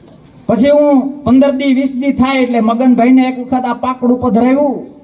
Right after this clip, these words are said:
મગનભાઈ, પછી સગનભાઈનો ફોન આવ્યો, "બાપુ ભેંસ લેવી છે." એવું હું તમારા ગામમાં ત્રીસેક ભેંસું પધરાવું દર વર્ષે એક.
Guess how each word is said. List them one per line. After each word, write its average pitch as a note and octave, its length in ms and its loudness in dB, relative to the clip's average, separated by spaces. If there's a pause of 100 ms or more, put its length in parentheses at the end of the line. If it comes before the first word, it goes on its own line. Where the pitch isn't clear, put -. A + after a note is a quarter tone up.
(160)
મગનભાઈ, A#3+ 520 -4
પછી A#3 200 -6
સગનભાઈનો A#3+ 640 0
ફોન A3 280 -4
આવ્યો, G#3 240 2
"બાપુ G#3 320 -2
ભેંસ G3+ 320 -2
લેવી G3 320 -2
છે." - 320 -14 (1040)
એવું G#3 240 0
હું G#3 120 -2
તમારા G#3 340 0
ગામમાં G3+ 840 -2 (340)
ત્રીસેક A#3 480 0
ભેંસું G#3 380 2
પધરાવું F#3+ 720 0 (180)
દર F#3 260 0
વર્ષે F3+ 340 0
એક. D#3+ 320 -2